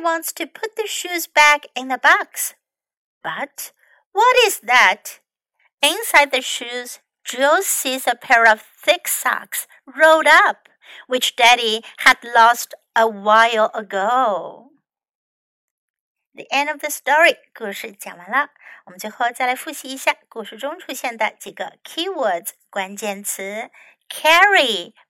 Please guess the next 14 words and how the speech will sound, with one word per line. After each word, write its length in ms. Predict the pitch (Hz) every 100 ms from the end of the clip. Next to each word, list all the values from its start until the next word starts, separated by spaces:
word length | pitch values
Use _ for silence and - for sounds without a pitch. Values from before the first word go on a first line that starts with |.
| _
搬、 280 | 330 370 415 _ _ _
拿、 500 | 160 165 160 202 277 _ _
运。 460 | - 330 415 294 208 _ _ _ -
Carry。 1000 | - 240 247 277 294 269 214 202 - _ _ _ _ _ _
Shoe， 840 | - - - 294 392 427 196 - - _
鞋 580 | - - 208 175 190 294
子。 320 | - 269 220 - _ _ _
Shoe。 920 | - - - 233 262 330 262 175 254 _ _ _ _ _ _ _
Sir， 800 | - - - 349 427 415 214 208 214 _
先 300 | - - 403 480
生。 320 | - - 190 _ _ _ _ _ _
Sir。 880 | - - 320 392 440 240 185 - _ _ _ _ _ _ -
Small， 960 | - - 170 180 208 277 254 185 190 208 _ _
小 420 | - - - -